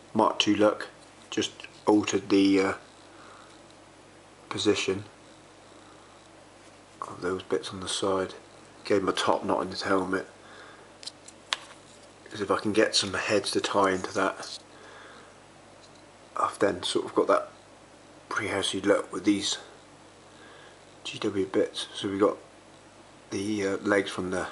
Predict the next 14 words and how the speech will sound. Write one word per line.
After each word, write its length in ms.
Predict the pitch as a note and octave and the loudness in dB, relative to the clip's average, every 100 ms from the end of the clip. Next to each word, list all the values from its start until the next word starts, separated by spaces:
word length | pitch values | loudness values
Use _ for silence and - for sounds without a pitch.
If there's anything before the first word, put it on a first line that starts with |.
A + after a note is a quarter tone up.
| - | -4
again, 380 | G#2+ G#2+ F2+ | 2 2 2
Chaos, 500 | - A2 G2 F#2+ - - - - - - - - - - - | -4 -2 0 0 -4 -10 -16 -20 -20 -20 -20 -20 -20 -20 2
normal 220 | C3+ G#2 | 4 4
backpack, 460 | F#2+ G2 - - - | 2 0 2 -2 2
guys, 340 | G2+ G2+ G2 - - - - - - - - - - - - - - - - - - | 2 2 0 -8 -18 -20 -20 -20 -20 -20 -20 -20 -20 -20 -20 -20 -20 -20 -20 -20 -18
and 120 | - | -10
then 160 | F#2 F2 | -8 -6
this 300 | F#2+ - - - - - - - | -4 -4 -6 -10 -20 -20 -20 -16
plain 340 | - G2 F2+ D#2 | -4 -2 0 -4
front, 400 | - G2 F2+ - - | -4 -2 -2 -6 -8
which, 260 | - - - | -6 -6 -2
like 100 | G2 | 2
I 20 | |
said, 240 | G2+ F2 | 4 2